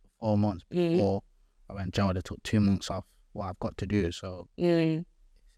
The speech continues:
Speaker 1: eighteen months minus two.
Speaker 2: I was gonna say, how was that? Because I literally remember before you went in, you were already sort of, like, changing your life around. So then to now have to go in when you've already, like, reformed, basically.
Speaker 1: I'll be honest, like, me being completely honest, like, when I went jail, like,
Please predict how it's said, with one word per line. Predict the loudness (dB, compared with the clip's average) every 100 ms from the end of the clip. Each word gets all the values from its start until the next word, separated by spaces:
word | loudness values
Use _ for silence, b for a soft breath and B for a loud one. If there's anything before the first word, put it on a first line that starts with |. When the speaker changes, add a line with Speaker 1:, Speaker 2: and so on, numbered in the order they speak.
| -8
Speaker 1:
eighteen | -6 -2 -2 -4
months | -8 _
minus | -20 -20 -20 -18 -16
two. | -16 -16 -16 2
Speaker 2:
I | 6
was |
gonna | 8 6
say, | 6 4
how | 6 4
was | 6
that? | 4 2
Because | 2 2
I |
literally | 4 2 2
remember | 4 4 2
before | 0 -2 2
you | 4 4
went | 2
in, | 2 2 0 0
you | 0
were | 2
already | 4 4 4 2
sort | 0 2
of, |
like, | 2 0 -2
changing | -2 0 2 0 0
your | 2
life | 2 0 0
around. | 0 2 0 -4 -8 _ _ _
So | 2
then | 4 4
to | 4
now | 4 4
have | 0 -2
to | 2
go | 4 4
in | 4
when | 0 -2
you've | -2
already, | 2 4 4 4 2
like, | 2 2 0 -10 -8
reformed, | -8 -2 2 4 2 -2 -4
basically. | 2 6
Speaker 1:
I'll |
be | 8
honest, | 8 6 2
like, | 2
me | 4
being | 4 4
completely | 2 0 2 2
honest, | 0 -4
like, | -8
when | -4
I | -2
went | 0
jail, | -2 -2 -4
like, | -8 -14